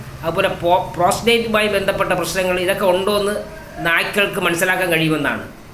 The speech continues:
ക്യാൻസർ മുഴകൾ, അതായത് നമ്മുടെ ശരീരത്തിലുണ്ടാകുന്ന മുഴകൾ മണപ്പിച്ച്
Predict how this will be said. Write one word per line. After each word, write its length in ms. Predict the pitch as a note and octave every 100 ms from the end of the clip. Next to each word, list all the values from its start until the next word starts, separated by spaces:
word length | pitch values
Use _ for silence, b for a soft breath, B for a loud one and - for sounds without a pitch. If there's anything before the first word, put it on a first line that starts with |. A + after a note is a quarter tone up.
| - E3+
ക്യാൻസർ 400 | E3 G#3+ B3+ B3 B3+ - G3
മുഴകൾ, 320 | F#3 G#3+ G3 D3+
അതായത് 220 | D3+ F3+
നമ്മുടെ 180 | F#3+ G#3+
ശരീരത്തിലുണ്ടാകുന്ന 520 | F3 G3 G#3 G#3 F#3 E3+
മുഴകൾ 260 | F#3+ B3 A3+
മണപ്പിച്ച് 460 | F3 F3+ G3+ F3+